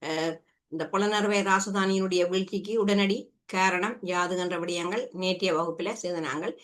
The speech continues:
நீங்கள் இந்த சேனலுக்கு புதிதன்னு சொன்னால் லைக் பண்ணி, ஷேர் பண்ணி, மறக்காம சப்ஸ்கிரைப் பண்ணுங்க.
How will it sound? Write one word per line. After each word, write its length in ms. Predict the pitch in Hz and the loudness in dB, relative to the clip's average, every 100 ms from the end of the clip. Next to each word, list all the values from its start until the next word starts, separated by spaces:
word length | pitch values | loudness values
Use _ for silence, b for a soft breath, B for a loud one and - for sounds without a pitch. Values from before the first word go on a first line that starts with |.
| B B - | B B -2
நீங்கள் 400 | 185 220 247 254 - | 2 2 2 0 -2
இந்த 160 | 190 | -4
சேனலுக்கு 440 | 180 190 208 220 208 | 0 -2 0 0 0
புதிதன்னு 400 | 202 196 196 196 | 2 2 2 2
சொன்னால் 360 | 196 185 226 226 | 0 -2 0 0
லைக் 280 | 180 185 190 | 2 0 -2
பண்ணி, 260 | - 208 220 | -4 -2 -2
ஷேர் 320 | 214 185 180 | -4 -2 0
பண்ணி, 240 | 180 185 233 | 0 -2 -2
மறக்காம 580 | 208 180 175 190 185 226 226 | -2 -2 -2 -2 -2 -2 -4
சப்ஸ்கிரைப் 540 | 196 185 - 185 175 | -4 -4 -2 -2 -2
பண்ணுங்க. 320 | 156 151 151 | -4 -6 -6